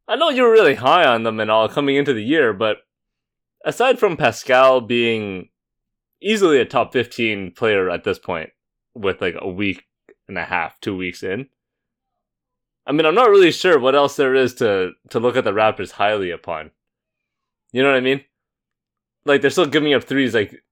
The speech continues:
like they always have somehow with this length and athleticism on the team. I thought that their defense would be a little bit tighter on that end.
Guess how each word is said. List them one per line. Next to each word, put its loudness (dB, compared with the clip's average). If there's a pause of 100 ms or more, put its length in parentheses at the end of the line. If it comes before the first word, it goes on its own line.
(220)
like -2
they -2
always -2
have -2
somehow 0
with -4
this -2
length -2
and -2
athleticism -4
on -6
the -8
team. -8
I -6
thought -4
that 0 (800)
their 0
defense -4
would -4
be 0
a 2
little -2
bit -4
tighter 0
on -2
that -4
end. -10